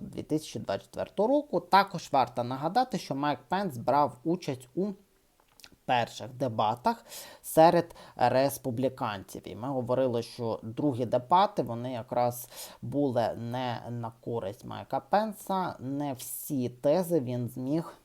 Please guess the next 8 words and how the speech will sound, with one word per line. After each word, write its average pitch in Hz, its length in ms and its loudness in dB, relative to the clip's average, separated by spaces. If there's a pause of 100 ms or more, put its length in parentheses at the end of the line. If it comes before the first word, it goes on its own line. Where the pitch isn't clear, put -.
(760)
донести 127 640 6
до 107 180 -4
суспільства, 196 580 -6
по-перше, 190 640 2
а 160 200 4
по-друге, 160 760 2 (580)
не 135 340 0
давав 139 500 4